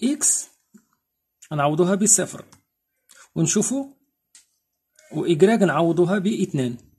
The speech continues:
وغادي نشوفو شحال غادي تخرج لينا بي. ألوغ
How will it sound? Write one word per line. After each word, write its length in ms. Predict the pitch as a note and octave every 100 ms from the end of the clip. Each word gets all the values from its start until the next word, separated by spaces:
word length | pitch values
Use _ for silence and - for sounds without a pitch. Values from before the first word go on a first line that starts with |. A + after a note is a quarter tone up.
| _ _ _ _ _ _ _ -
وغادي 220 | E3+ E3+
نشوفو 360 | F3 - F3 A#3+
شحال 200 | - F3+
غادي 120 | E3+
تخرج 320 | D#3+ D#3 C#3
لينا 340 | E3 G#3+ B3 -
بي. 280 | A2+ G2+ A2+ - - _ _ - - _ -
ألوغ 280 | C#3 A#2